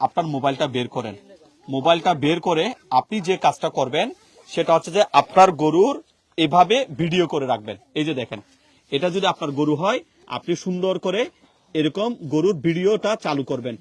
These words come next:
চালু করে আগে পিছে চতুর্দিকে গরুর ভিডিও ঘুরিয়ে ঘুরিয়ে করবেন। এভাবে ভালো করে করে প্রত্যেকটা গরুর ভিডিও করবেন, প্রত্যেকটা গরুর চতুর্দিকে এক মিনিট ভিডিও করবেন, এটা দিনের আলোতে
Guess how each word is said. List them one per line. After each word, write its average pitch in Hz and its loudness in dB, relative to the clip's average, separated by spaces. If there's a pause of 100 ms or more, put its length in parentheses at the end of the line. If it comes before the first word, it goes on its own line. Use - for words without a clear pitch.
(600)
চালু 160 2
করে 175 -2 (300)
আগে 147 -2 (160)
পিছে 160 -2 (120)
চতুর্দিকে 180 0 (400)
গরুর 147 0
ভিডিও 170 2 (180)
ঘুরিয়ে 190 2
ঘুরিয়ে 180 0
করবেন। 120 -4 (600)
এভাবে 170 2 (120)
ভালো 175 4
করে 185 -2
করে 196 0 (100)
প্রত্যেকটা - -6
গরুর 180 -2 (100)
ভিডিও 165 0
করবেন, 120 -4 (840)
প্রত্যেকটা 220 0 (100)
গরুর 214 2 (200)
চতুর্দিকে 214 -2 (480)
এক 202 0 (140)
মিনিট 185 -6 (100)
ভিডিও 170 0
করবেন, 107 -8 (1400)
এটা 151 -2 (260)
দিনের 180 0 (200)
আলোতে 151 -2